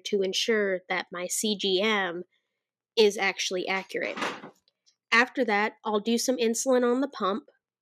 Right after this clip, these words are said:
wait about thirty minutes to an hour, see if that helps. If that doesn't help, because, again,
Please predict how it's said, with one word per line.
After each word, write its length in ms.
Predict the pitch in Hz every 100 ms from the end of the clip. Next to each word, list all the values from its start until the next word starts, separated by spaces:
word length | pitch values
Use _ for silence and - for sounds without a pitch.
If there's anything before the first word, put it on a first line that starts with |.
| _ _ _ _ _ -
wait 360 | 202 202 208
about 460 | 214 208 208 214 -
thirty 240 | 220 220 226
minutes 340 | 220 226 -
to 140 | - 240
an 100 | 247
hour, 500 | 190 185 180 208 - _
see 360 | - - 214
if 120 | 247 -
that 200 | 180 185
helps. 460 | 180 190 - - - _ _ _ _ _ _ _ _
If 140 | 220 -
that 220 | 202 208
doesn't 340 | 247 330 311
help, 340 | - 196 233 - _ _ _ _ _ - - - - -
because, 440 | 220 208 202 196
again, 460 | - 233 294 254 240